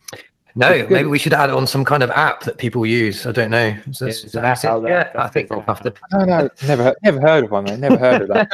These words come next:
Speaker 1: <laughs>
Speaker 2: No, it's a good, it's a good spot because if anyone knows, uh, Bouffier in France, knows kind of rocks. It's
Speaker 1: Yes,
Speaker 2: that
Speaker 1: I've
Speaker 2: kind of
Speaker 1: luckily
Speaker 2: style.
Speaker 1: been there. Yeah.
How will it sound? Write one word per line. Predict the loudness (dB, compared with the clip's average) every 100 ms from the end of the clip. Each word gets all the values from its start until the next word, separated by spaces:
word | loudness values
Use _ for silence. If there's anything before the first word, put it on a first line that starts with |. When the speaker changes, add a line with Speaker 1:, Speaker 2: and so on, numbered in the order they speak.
| -2
Speaker 1:
<laughs> | -4 _ _ _ -20 -18 -18 -8
Speaker 2:
No, | 0 2 2
it's | 2
a |
good, | 4 2 2 _ _
it's | -2 0
a |
good | 2 0
spot | 0 0 2 2
because | 0 0 0 -2 -20 _ _ _ _ 0
if |
anyone | 2 4
knows, | 4 4 4
uh, | 2 2
Bouffier | 2 0 0 2 2 0 -4 _ _ -20 -12 -10
in | -2
France, | 0 0 0
knows | -2 0
kind | -2 0
of | 0
rocks. | 0 -2 -4
It's |
Speaker 1:
Yes, | 0 0 2
Speaker 2:
that | 0 2
Speaker 1:
I've | 2
Speaker 2:
kind | 2
of | 0
Speaker 1:
luckily | 0 0 0 -4
Speaker 2:
style. |
Speaker 1:
been | -4 -4
there. | -4 -6 -4
Yeah. | -6 -6